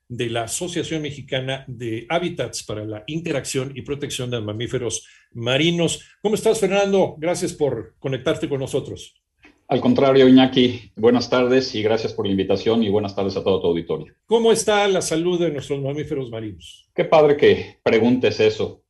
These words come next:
Speaker 2: Hablar de salud, podemos hablar de bienestar animal,
Speaker 1: Ajá.
Speaker 2: que es una palabra que está muy, muy de moda hoy, que se ha puesto muy de moda.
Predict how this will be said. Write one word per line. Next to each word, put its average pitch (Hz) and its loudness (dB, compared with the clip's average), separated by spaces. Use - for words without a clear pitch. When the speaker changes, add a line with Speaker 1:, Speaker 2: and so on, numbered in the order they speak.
Speaker 2:
Hablar 127 0
de 135 -4
salud, 120 0
podemos 113 -4
hablar 104 0
de 104 2
bienestar 98 -2
animal, 92 -4
Speaker 1:
Ajá. 87 -14
Speaker 2:
que - -4
es 107 -4
una 107 0
palabra 104 4
que - -12
está 101 -4
muy, 98 -2
muy 110 -2
de 104 2
moda 101 2
hoy, 101 2
que - -16
se 101 -4
ha 95 -6
puesto 95 -6
muy 95 -2
de 95 0
moda. 95 -4